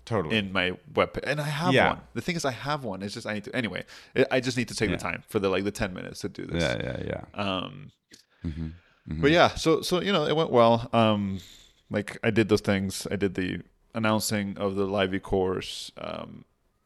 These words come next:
Speaker 2: I made two videos. I think one of the interesting things was my,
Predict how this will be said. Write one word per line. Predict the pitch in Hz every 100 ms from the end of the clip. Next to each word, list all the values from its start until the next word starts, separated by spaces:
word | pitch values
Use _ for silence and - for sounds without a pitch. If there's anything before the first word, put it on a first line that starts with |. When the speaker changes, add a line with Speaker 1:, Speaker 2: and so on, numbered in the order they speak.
| _
Speaker 2:
I | 113
made | 104 104 98 -
two | - 123
videos. | 101 98 92 87
I | 110
think | 147 143 - _ _ -
one | 120 113 120
of |
the | 123
interesting | 113 107 - 101
things | 101 101 98 95 98
was | 95 92 95 -
my, | 95 95 95 90 95